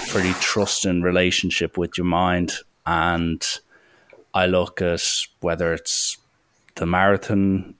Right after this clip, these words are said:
uh, you were doing in the Sahara, or whether it's some of these, like, as you said, you attempted to climb Mount Everest as well. And then, like, with these impressive rows as well.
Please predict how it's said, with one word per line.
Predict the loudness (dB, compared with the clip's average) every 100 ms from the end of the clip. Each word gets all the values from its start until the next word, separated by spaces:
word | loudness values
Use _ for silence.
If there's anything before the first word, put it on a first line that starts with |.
| -12
uh, | -8 -4 -4
you | -4 -4 -4
were | -4
doing | -2 -2 0
in |
the | 0
Sahara, | 0 -2 2 4 6 6 4 4
or | 0 0
whether | 0 0 0
it's | -2 -4 -6
some | -4 -2
of |
these, | -4 -4 -4
like, | -6 -6
as | -8 -6
you | -4
said, | -4 -4 -4
you | -4
attempted | -4 -4 -6 -8
to | -10
climb | -6 -4 -2 -4 -8 _
Mount | -4 -2 0
Everest | 0 0 -2 -2
as | -6 -2
well. | 2 4 4 2 -2 -20 -18 -16 -14 -12 -14 -6
And | 0 2
then, | 4 2
like, | 0 -2
with | -2
these | -2 -2 -2
impressive | -2 0 0 0 0
rows | 2 2 0
as | -4 0
well. | 2 4 2 0